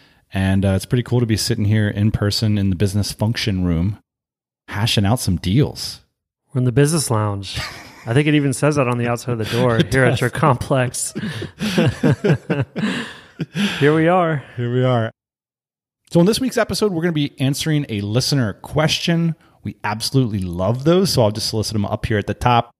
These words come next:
Speaker 1: If you'd like to give us a prompt for an episode idea or question you'd like us to answer, hit up our producer, Jane, at tropical M B A dot com, and, and Ian and I's emails are also at this domain, so Ian and Dan at tropical M B A dot com. We'd love to hear from you. Okay, so we're gonna get into that, but, but first,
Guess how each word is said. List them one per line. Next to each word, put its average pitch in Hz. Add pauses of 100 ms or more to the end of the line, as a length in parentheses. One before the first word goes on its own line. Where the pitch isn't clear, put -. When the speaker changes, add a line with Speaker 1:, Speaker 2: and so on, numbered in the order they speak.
(560)
Speaker 1:
If -
you'd 98
like 98
to 104
give 95
us 90
a 101
prompt -
for 95
an 85
episode 90
idea 107
or 107
question 117
you'd 107
like 95
us 113
to -
answer, 117 (380)
hit 123
up 117
our 101
producer, 95
Jane, 110
at -
tropical 92
M 92
B 87
A 85
dot 73
com, 131
and, 85
and 87
Ian 107
and 98
I's 92
emails 92
are -
also 90
at 82
this -
domain, 73
so -
Ian 82
and 76
Dan 80
at -
tropical -
M 78
B 73
A 73
dot 71
com. 95
We'd 85
love 82
to 85
hear 156
from 165
you. 165 (1040)
Okay, 147
so 139
we're 131
gonna 139
get 156
into 139
that, 135
but, 117
but 127
first, -